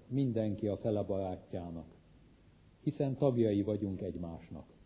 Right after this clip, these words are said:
Ha haragusztok is, ne vétkezzetek, a nap ne menjen le a ti haragotokkal. Helyet se adjatok az öltöknek. Aki lopni szokott, többé ne lopjon,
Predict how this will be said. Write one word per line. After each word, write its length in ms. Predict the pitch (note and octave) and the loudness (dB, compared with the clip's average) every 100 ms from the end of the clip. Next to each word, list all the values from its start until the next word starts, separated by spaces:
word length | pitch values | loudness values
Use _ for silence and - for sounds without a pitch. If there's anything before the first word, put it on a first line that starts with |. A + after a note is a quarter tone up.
| - - - - - - - - - - - - - - - - - - - | -20 -20 -20 -20 -20 -20 -20 -20 -20 -20 -20 -20 -20 -20 -20 -20 -20 -16 -2
Ha 120 | A#2 | 2
haragusztok 800 | B2+ D3 C#3 C#3 C3+ - C#3+ C#3+ | 6 8 8 4 0 4 4 4
is, 280 | C3 - - | -2 -6 -10
ne 220 | - C#3 B2 | 0 2 6
vétkezzetek, 960 | A#2+ G#2 - F#2+ E2 F2+ - E2 - - - - - - - - | 6 6 0 -4 -2 -6 -6 -14 -14 -20 -20 -20 -20 -20 -20 -6
a 80 | A#2 | 0
nap 420 | A#2 C#3+ - - | 4 2 0 -4
ne 160 | C3 A#2+ | 0 2
menjen 460 | A2 G2+ G#2 G2+ | 2 2 2 2
le 120 | G#2 G#2 | 2 2
a 120 | F#2+ | 0
ti 100 | G#2 | 0
haragotokkal. 920 | G2+ G2 F2+ F2+ - D#2 - F2 D#2 - - - - - - - - - - - | 0 0 0 -4 -6 -12 -12 -12 -12 -16 -20 -20 -20 -20 -20 -20 -20 -20 -20 0
Helyet 400 | D3+ C#3+ A2 - | 6 8 6 2
se 140 | - | -6
adjatok 500 | G#2 A2+ G#2 G2 F#2+ | -2 0 0 -2 -2
az 140 | G2+ G#2 | -2 0
öltöknek. 560 | F2+ F2 F2 - D#2+ - - - - - - - - - - - - - - | -2 -4 -8 -10 -14 -14 -20 -20 -20 -20 -20 -20 -20 -20 -20 -20 -20 -20 0
Aki 260 | C3+ - | 2 8
lopni 360 | C3+ E3+ E3+ D#3+ | 10 10 6 2
szokott, 580 | - D3+ D#3 D3 - - - - - | 4 4 4 2 -2 -18 -20 -20 6
többé 360 | D#3 C3 C3 C3 | 8 8 6 4
ne 160 | B2 | 4
lopjon, 520 | G#2 F#2 - F2 E2 | 4 2 0 -4 -6